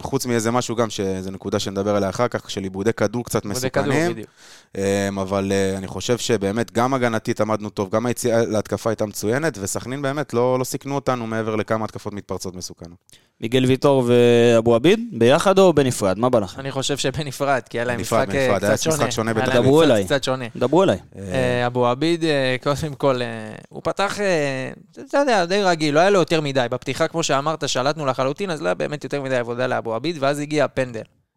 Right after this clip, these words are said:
Speaker 2: באמת, הפנדל, אה,
Speaker 1: אפס נקודה שבעים וחמש אקס ג'י כמובן, שזה פנדל.
Speaker 3: כל פנדל,
Speaker 1: הוא
Speaker 3: רק
Speaker 1: אפס.
Speaker 3: נזכיר, הוא אפס נקודה שבעים וחמש אקס ג'י, לא משנה מי בועט, או לא משנה
Speaker 1: נכון.
Speaker 3: מה...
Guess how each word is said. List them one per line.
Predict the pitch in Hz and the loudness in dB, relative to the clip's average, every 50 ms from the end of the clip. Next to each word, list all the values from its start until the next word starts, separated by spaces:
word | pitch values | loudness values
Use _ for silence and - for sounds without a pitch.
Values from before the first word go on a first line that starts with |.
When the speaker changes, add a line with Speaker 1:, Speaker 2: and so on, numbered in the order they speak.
| _ _ _ _ - | _ _ _ _ -6
Speaker 2:
באמת, | 127 127 147 165 160 151 | -4 -2 -2 -2 0 0
הפנדל, | 147 - 156 160 165 165 160 156 156 | 0 0 0 -2 0 0 0 0 2
אה, | 151 147 147 143 143 143 139 135 131 131 127 127 127 127 123 123 - _ - 104 | 2 2 2 2 0 0 -2 -2 -4 -4 -4 -4 -4 -6 -6 -8 -10 _ -10 -6
Speaker 1:
אפס | - 131 117 | -4 -4 -4
נקודה | 110 104 101 110 113 | -4 -2 -2 0 -2
שבעים | - - 110 104 | 0 -2 -6 -6
וחמש | 95 - 107 104 101 - 120 | -6 -6 -6 -4 -4 -4 -4
אקס | 120 120 | -4 -4
ג'י | 117 117 | -6 -8
כמובן, | - 117 110 107 101 107 104 98 | -8 -6 -6 -6 -6 -6 -8 -8
שזה | - - 87 85 | -10 -14 -16 -14
פנדל. | - - - 117 | -10 -8 -8 -2
Speaker 3:
כל | 104 151 165 175 165 - | 2 4 4 4 4 6
פנדל, | - 175 196 196 196 214 214 214 208 196 160 139 131 127 | 6 4 4 6 4 6 6 6 4 2 0 0 2 4
Speaker 1:
הוא | 123 127 | 4 4
Speaker 3:
רק | 143 - | 4 4
Speaker 1:
אפס. | - 139 | 2 0
Speaker 3:
נזכיר, | 131 127 131 - 185 208 214 | 0 0 2 2 4 6 6
הוא | 190 160 147 147 165 | 8 8 8 6 6
אפס | 180 - 175 156 | 4 2 0 0
נקודה | 151 139 123 139 143 156 160 | 0 0 0 2 4 4 4
שבעים | 135 139 139 139 135 | 4 2 2 2 0
וחמש | 123 123 123 131 - - - | 0 2 2 2 2 2 0
אקס | 123 113 123 | 0 0 0
ג'י, | 143 190 214 | 0 2 4
לא | 196 160 | 4 4
משנה | 147 143 - 139 135 139 | 2 4 2 4 4 4
מי | 135 127 | 4 4
בועט, | 120 135 160 202 226 220 - | 4 6 6 6 4 4 4
או | 165 | 4
לא | 151 160 | 4 4
משנה | 160 156 143 147 139 143 | 2 2 2 2 2 4
Speaker 1:
נכון. | 151 151 147 | 4 2 2
Speaker 3:
מה... | 143 143 139 135 131 127 127 123 120 117 117 113 110 | 2 2 2 2 2 2 2 2 2 0 -2 -2 -4